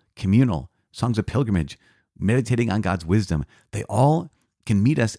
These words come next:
in any given season in our life. It says, "Though a given psalm may reflect an event of the past, it still possesses such direct simplicity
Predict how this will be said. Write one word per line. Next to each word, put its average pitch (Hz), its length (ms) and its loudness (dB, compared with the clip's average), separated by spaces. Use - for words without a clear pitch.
in 101 140 -4
any 151 300 2
given 107 260 2
season 85 380 0
in 82 160 -2
our 76 140 2
life. 69 400 -4
It 92 80 -4
says, 90 240 2
"Though 87 100 4
a 87 40 2
given 95 220 2
psalm 82 360 0
may 82 120 0
reflect 82 400 -2
an 82 80 -4
event 78 220 -2
of 73 60 -6
the 69 80 -6
past, 98 400 -4
it - 160 -4
still 147 300 0
possesses 78 640 -2
such - 400 -4
direct 90 380 -2
simplicity - 760 -4